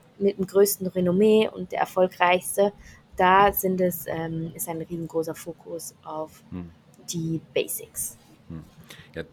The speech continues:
Speaker 2: Doktor Tom Pritchard, wirklich eine, auch eine Wrestling-Legende, der ja auch bei der W W E unter Vertrag war, der auch wirklich als einer der besten Coaches in Amerika gilt.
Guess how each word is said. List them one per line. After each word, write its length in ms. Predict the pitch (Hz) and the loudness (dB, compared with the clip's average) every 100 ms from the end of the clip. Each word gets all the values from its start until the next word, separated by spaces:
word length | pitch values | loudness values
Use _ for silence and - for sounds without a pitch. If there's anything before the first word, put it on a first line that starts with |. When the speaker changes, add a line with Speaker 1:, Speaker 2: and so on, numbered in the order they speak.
| _ | _
Speaker 2:
Doktor 260 | - 120 127 | -2 -2 -2
Tom 160 | 117 107 | -6 -4
Pritchard, 540 | 110 107 110 - - | -4 -2 -4 -4 -8
wirklich 340 | 113 107 - | -8 -8 -8
eine, 240 | 95 104 101 | -4 -4 -2
auch 80 | 98 | 0
eine 140 | 131 | 2
Wrestling-Legende, 640 | 180 - 165 151 190 147 | 2 0 -4 -2 -2 0
der 120 | 107 | 0
ja 80 | 104 | 0
auch 120 | 98 | -2
bei 100 | - | -2
der 160 | 107 107 - - - | -4 -4 -8 -16 -8
W 100 | 107 | -4
W 120 | 120 | -2
E 60 | |
unter 220 | 113 123 110 | -4 -4 -6
Vertrag 580 | 98 90 90 95 101 - | -6 -6 -4 -4 -4 -6
war, 260 | 90 95 | -6 -6
der 320 | 92 95 95 | -6 -4 -4
auch 180 | 73 - | -6 -6
wirklich 460 | 98 113 120 117 - | -8 -4 -4 -4 -4
als 300 | 90 117 - | -2 -2 -4
einer 400 | - 92 120 135 | -2 0 2 0
der 220 | 107 98 95 | 0 -2 -2
besten 360 | 98 - - | -4 -8 -12
Coaches 400 | - 95 120 - | -6 -4 -4 -8
in 180 | - 107 | -8 -8
Amerika 340 | 98 104 120 | -8 -8 -6
gilt. 240 | 123 196 | -4 -4